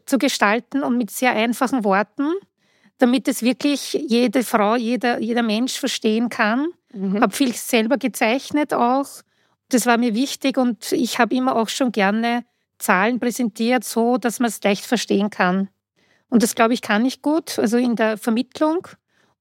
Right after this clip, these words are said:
Speaker 1: und schreibe jetzt auch schon am Folgebuch. Da
Speaker 2: Mhm.
Speaker 1: geht's wirklich nur um E T Fs.
Speaker 2: Ah, wirklich?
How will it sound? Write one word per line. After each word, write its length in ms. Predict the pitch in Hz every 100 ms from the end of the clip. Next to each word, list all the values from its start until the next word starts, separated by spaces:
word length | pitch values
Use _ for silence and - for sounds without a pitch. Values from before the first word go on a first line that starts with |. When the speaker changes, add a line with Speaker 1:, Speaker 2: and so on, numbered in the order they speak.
| -
Speaker 1:
und 340 | 254 247 247
schreibe 260 | - 214 202
jetzt 140 | -
auch 160 | 214 -
schon 180 | -
am 140 | 226 208
Folgebuch. 560 | 220 214 226 262 302 392 _ _ -
Da 140 | 180
Speaker 2:
Mhm. 20 |
Speaker 1:
geht's 240 | 208 196 226
wirklich 320 | 254 294 254
nur 140 | 269
um 80 | 277
E 100 | 254
T 320 | - 269 254
Fs. 340 | 349 - - -
Speaker 2:
Ah, 120 | 226
wirklich? 440 | 285 254 - 196